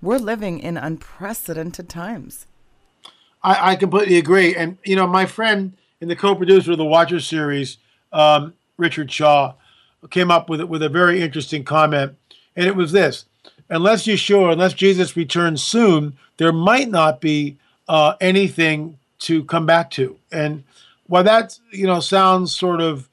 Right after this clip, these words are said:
Speaker 2: I guess, bizarre in some ways, it's not. And you just mentioned it. With the chemtrails, with the,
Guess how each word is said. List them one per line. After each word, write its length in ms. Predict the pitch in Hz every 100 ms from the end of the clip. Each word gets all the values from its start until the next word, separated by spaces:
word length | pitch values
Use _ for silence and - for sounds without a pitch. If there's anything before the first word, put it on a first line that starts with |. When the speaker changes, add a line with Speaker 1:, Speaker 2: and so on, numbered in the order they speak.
| _ _ _ _
Speaker 2:
I 120 | 156
guess, 220 | 151 156
bizarre 560 | - 151 131 160 175 170
in 140 | 147
some 240 | 123 151 143
ways, 400 | 139 135 135 - _ _ -
it's 200 | 180 196
not. 360 | 208 170 - _ _ _ -
And 140 | 180
you 100 | 220
just 200 | 208 -
mentioned 420 | 190 214 - 160
it. 140 | 113 - _ _ _ -
With 160 | 160
the 100 | 160
chemtrails, 760 | 139 208 220 - 214 214 208 160
with 220 | 165 135
the, 300 | 156 147 139